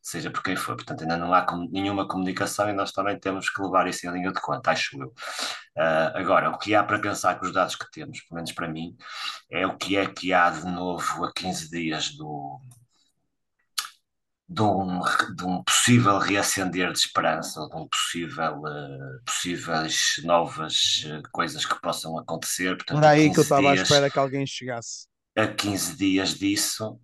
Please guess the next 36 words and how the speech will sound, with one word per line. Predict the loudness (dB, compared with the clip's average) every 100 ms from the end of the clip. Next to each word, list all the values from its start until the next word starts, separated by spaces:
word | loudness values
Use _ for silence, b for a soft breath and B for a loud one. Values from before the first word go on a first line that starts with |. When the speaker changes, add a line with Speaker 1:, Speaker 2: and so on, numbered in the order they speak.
| -6
Speaker 1:
eu | -2 0
questiono | 0 0 0 4 4 0 -6 -6
o |
que | -4
é | -4
que | -6 -6
aconteceu | -4 -4 -2 -2 2 2
de | 6
novo. | 6 6 2 -4 -16
Portanto, | -12 -12 -12 -12
porque | -8 -6 -2
partindo | 0 2 2 4
do | 4
princípio | 2 2 -2 -4 -8 -12 -6
que | -4 -4 -8 B B B B _
todos | -4 -2 0
confiamos | 0 -2 -2 0 0 0 -4
uns | -4 -4
nos | -4 -2
outros, | -2 -4 -6 -6 -8
eh, | -8 -6 -6 -8 -12
ou | -10
seja, | -6 -4 -2 -4 -8 -8
confiamos | -6 -4 -4 -4 -6
no | -8
Petit, | -10 0 2 2
o | -2
Petit | -8 -8
confia | -6 -6 -6
no, | -6 -6
nos | -2 -2 -2
adeptos | -2 -2 -2 -8
e |
no | -8
Boa | -2 -2
Vista, | 0 -2 -2 -4